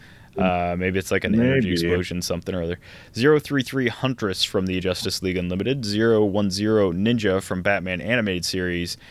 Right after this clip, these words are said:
Speaker 1: And zero one five Trapster from the Fantastic Four. Uh, sure.
Speaker 2: Yeah.
Speaker 1: Yeah. Then if you wanna leave feedback
Speaker 2: Dude,
Speaker 1: for
Speaker 2: you can now
Speaker 1: WizKids
Speaker 2: close
Speaker 1: with what figures you think are
Speaker 2: Yeah.
Speaker 1: gonna be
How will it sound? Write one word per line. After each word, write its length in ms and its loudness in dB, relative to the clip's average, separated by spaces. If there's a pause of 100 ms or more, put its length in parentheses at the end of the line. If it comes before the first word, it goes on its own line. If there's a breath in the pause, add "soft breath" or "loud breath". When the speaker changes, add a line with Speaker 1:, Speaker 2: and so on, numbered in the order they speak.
(140)
Speaker 1:
And 220 -2
zero 320 2
one 200 2
five 440 0
Trapster 720 -2 (760)
from 220 -8
the 80 -4
Fantastic 540 -2
Four. 420 0 (580 soft breath)
Uh, 600 0 (440)
sure. 280 2
Speaker 2:
Yeah. 1040 10 (640)
Speaker 1:
Yeah. 220 -2 (760)
Then 100 2
if 120 0
you 120 6
wanna 200 4
leave 220 2
feedback 440 2
Speaker 2:
Dude, 100 -2
Speaker 1:
for 200 -2
Speaker 2:
you 60 0
can 140 0
now 140 2
Speaker 1:
WizKids 200 -2
Speaker 2:
close 180 4
Speaker 1:
with 80 0
what 200 2
figures 480 0
you 160 2
think 280 0
are 40 -2
Speaker 2:
Yeah. 60 -2
Speaker 1:
gonna 160 -2
be 200 -4